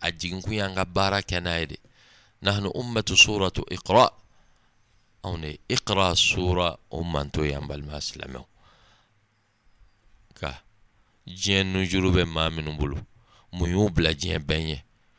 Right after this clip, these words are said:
Mun ye diɲɛ nunburu-, nunjuru di u ma, an balima silamɛw? O y'u mago don min kɛ kalan na, an balima silamɛw. O y'u mago don min kɛ ɲinini na, ka na ni fɛn kuraw ye min bɛ sigida nafa, an balima silamɛw.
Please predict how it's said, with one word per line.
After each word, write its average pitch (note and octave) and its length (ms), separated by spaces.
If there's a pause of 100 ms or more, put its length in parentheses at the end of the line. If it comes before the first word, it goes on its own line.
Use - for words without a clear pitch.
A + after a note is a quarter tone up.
(220)
Mun G2 180
ye G#2+ 60
diɲɛ G#2+ 280
nunburu-, G#2+ 560
nunjuru A2 540
di G#2+ 140 (120)
u G#2 120
ma, G2 160
an F2+ 100
balima E2+ 340
silamɛw? D#2 540 (640)
O E2+ 60
y'u G2 220
mago E2 300
don F2 220
min E2 180
kɛ D#2+ 180 (120)
kalan F#2+ 380
na, D#2+ 180
an D2+ 160
balima D#2 340
silamɛw. D#2 500 (360)
O G2 140
y'u B2+ 160
mago G2 280
don G#2 220
min G2+ 160
kɛ F#2 160
ɲinini G2+ 580
na, F#2 160
ka F2 200
na E2 160
ni F2 160
fɛn A2+ 320
kuraw A#2 340
ye G2 140
min F#2 280
bɛ F2 120
sigida D2+ 420
nafa, D2 320
an C#2+ 80
balima C#2 320
silamɛw. B1+ 460